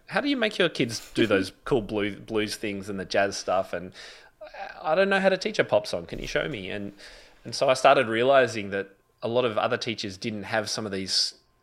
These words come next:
Speaker 1: out of the box kind of skills that I was given a little bit of by Miss Mac when I was a kid, and then really honed over the years as I've continued accompanying and conducting musicals and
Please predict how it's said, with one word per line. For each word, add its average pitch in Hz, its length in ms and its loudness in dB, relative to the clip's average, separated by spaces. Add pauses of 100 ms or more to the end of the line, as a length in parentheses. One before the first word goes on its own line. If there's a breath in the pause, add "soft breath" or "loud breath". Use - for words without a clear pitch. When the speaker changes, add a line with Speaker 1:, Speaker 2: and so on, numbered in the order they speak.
Speaker 1:
out 107 140 4
of 104 80 -2
the 95 80 -6
box - 400 0
kind 117 200 -6
of 90 80 -8
skills 101 480 -2
that 104 160 -2
I 113 160 4
was 98 540 -4
given 120 720 -2
a 101 80 -6
little 156 220 2
bit 101 180 0
of 101 320 0
by 104 120 2
Miss 92 220 -8
Mac 107 240 -6
when 117 80 -8
I 98 60 -4
was 92 100 -8
a 92 60 -12
kid, 113 240 -4
and 98 120 -4
then 101 300 -8 (520 loud breath)
really 107 260 -2
honed 117 480 -2
over 98 160 -4
the 92 100 -8
years 98 400 -4
as 92 140 -6
I've 92 320 -4
continued 98 460 -6
accompanying 92 680 -8
and 85 180 -12
conducting 95 520 -8
musicals 95 520 -8
and 90 280 -12